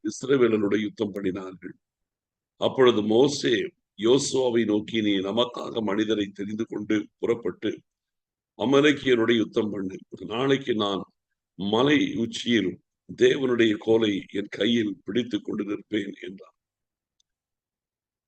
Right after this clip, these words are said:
யோசுவா தனக்கு மோசே சொன்னபடியே செய்து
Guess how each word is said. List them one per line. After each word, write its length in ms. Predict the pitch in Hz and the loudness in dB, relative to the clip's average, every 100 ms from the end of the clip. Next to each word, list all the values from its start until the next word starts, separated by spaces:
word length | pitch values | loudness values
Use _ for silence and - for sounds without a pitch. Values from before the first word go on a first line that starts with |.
| - 120 - - - - _ _ _ - _ _ - | -6 -4 -2 -4 -6 -12 _ _ _ -20 _ _ 4
யோசுவா 540 | 120 151 - 135 123 | 6 6 2 0 2
தனக்கு 420 | 123 113 110 107 | 2 0 0 0
மோசே 400 | 101 110 127 - | 0 0 -2 0
சொன்னபடியே 600 | 123 - 110 104 98 104 101 | -2 -2 -2 0 -2 -2 -6
செய்து 640 | - 107 104 113 104 | -6 -4 0 2 0